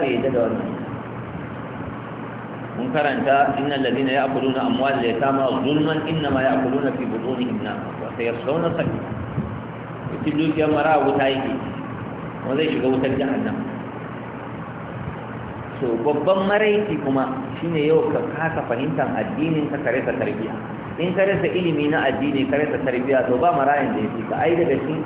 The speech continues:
illolin maraici dama akwai rashin tarbiyya, akwai rashin sanin addini, akwai rashin makaranta. To shine babba, ba ci da shan ba. Yasa ne yace, "Laysa al-yatimu alladhi qad mata waliduhu,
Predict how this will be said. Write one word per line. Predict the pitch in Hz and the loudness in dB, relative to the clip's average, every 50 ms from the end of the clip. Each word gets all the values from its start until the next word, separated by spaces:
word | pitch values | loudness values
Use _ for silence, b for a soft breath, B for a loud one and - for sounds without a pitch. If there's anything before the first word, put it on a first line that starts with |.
| 175 175 | -2 0
illolin | 170 180 180 170 175 175 170 | 2 2 2 2 2 2 2
maraici | 170 175 175 180 175 175 160 143 | 2 4 4 2 2 0 0 2
dama | 151 151 147 143 143 143 139 - 139 - | 2 2 2 2 2 2 0 0 -2 -2
akwai | - 135 131 - 147 151 165 | 0 0 2 4 4 4 2
rashin | 156 156 147 - | 2 0 0 0
tarbiyya, | 147 143 143 127 139 147 - - - - - - - - - - - - - - - - - - - - - - - - - - | 0 2 2 2 2 2 2 0 0 -2 -4 -6 -8 -8 -8 -10 -10 -10 -10 -10 -10 -10 -10 -10 -10 -10 -10 -10 -8 -8 -4 -2
akwai | 117 117 - 160 160 165 | -2 0 2 2 4 4
rashin | 156 - 160 - - | 2 2 0 0 0
sanin | 170 170 165 156 - | 2 2 2 0 0
addini, | - - - - - 147 151 147 131 - - - - - | 0 0 -2 -2 -2 -2 -2 0 0 -2 -2 -2 -2 0
akwai | 170 175 185 | 0 2 2
rashin | 175 165 170 156 | 2 2 0 0
makaranta. | 170 160 160 - 170 165 160 165 165 170 165 170 - - - - - - - - - - - - - - - - - - - | 0 0 0 0 0 0 0 0 0 -2 -2 -2 -4 -6 -8 -8 -8 -8 -8 -8 -10 -10 -10 -10 -10 -10 -8 -8 -6 -2 -2
To | 151 | 0
shine | 147 180 190 196 185 | 0 0 0 0 2
babba, | 160 147 135 143 139 139 - 135 - - | 2 2 2 4 2 2 2 0 0 0
ba | 139 143 143 143 | 0 2 2 0
ci | 170 170 | 0 -2
da | 143 135 | -2 -2
shan | 139 147 135 120 | -2 -2 -2 -2
ba. | 110 - - - - - - - - - - - - - - - - - - - - - | -2 -2 -4 -4 -6 -8 -8 -8 -10 -10 -10 -10 -10 -10 -10 -12 -12 -12 -12 -10 -6 -4
Yasa | 147 156 175 175 170 165 | -2 0 2 2 2 2
ne | 160 160 160 | 2 2 2
yace, | - 160 147 | 2 2 2
"Laysa | 147 165 175 170 170 156 | 2 2 2 2 2 2
al-yatimu | 147 143 139 139 143 160 160 160 151 139 | 2 2 2 2 2 2 2 2 2 2
alladhi | 135 143 135 135 156 165 - | 2 2 2 2 2 2 2
qad | - 151 143 135 | 2 2 2 2
mata | 135 143 151 151 147 151 135 | 2 2 2 2 2 2 2
waliduhu, | 131 127 123 123 - - - - 170 185 185 180 | 2 4 4 4 4 2 2 2 2 2 2 2